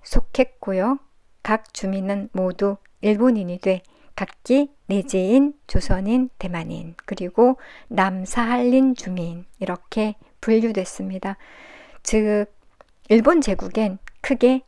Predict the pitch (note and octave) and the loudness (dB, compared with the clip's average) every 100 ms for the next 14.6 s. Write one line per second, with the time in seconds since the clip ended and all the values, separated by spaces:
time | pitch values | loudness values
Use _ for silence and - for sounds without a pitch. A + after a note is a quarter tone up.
0 | _ - G3 G3+ G3+ C#4+ B3+ F#3 F#3 F#3+ | _ -4 0 0 2 2 2 -2 -2 -2
1 | A3 B3 - F#3 F3+ - A3+ F#3 A3+ E3+ | 0 -4 -4 -4 -2 -2 -2 0 -2 -4
2 | - - G3 F#3 - - - - G3+ G3 | -12 -4 -2 -2 -6 -18 -10 0 0 2
3 | A3+ F#3+ F#3 A3+ B3 - - G3+ G#3 A#2 | 0 0 0 0 0 -4 -6 -4 0 0
4 | G#3+ C#4 C#4+ - F#3+ F#3+ F3+ B3+ C#4+ C#4+ | 4 2 2 -4 -4 -4 0 2 2 -2
5 | - - - F#3 F#3+ - B3 A3+ F#3+ F#3+ | -18 -12 -2 0 0 0 0 2 -2 -2
6 | A3 - F#3 F3+ F#3+ B3 B3 - - - | -2 -4 -6 -4 0 0 -2 -10 -20 -6
7 | G#3+ A3 B3+ G3+ - F#3 F3+ F#3 F3 F#3+ | 0 2 2 2 8 8 8 0 -4 -8
8 | - - G3 G#3 A3+ A3+ - - - G3 | -10 -4 -2 0 0 -2 -6 -6 -4 0
9 | - A3 G#3 G3 G3 G3+ - - - _ | 0 0 -2 -6 -6 -6 -8 -20 -20 _
10 | _ - _ _ _ _ G#3+ A3 D4 D4+ | _ -20 _ _ _ _ 0 6 6 4
11 | - - G#3 G3 G3 G3+ B3 F#3+ - G3+ | -4 -6 -4 -4 -6 -4 -4 -4 -4 -4
12 | G3+ B3 C#4+ C#4 _ - G3+ G#3 G#3+ A3 | 0 4 4 0 _ -2 0 2 2 4
13 | B3+ B3 - - F#3+ G3 - F#3 F#3+ F#3 | 4 2 -4 -8 -6 -6 -6 -8 -6 -6
14 | F#3+ F#3 - F#3 G3+ F#3 | -6 -8 -10 -2 -2 -2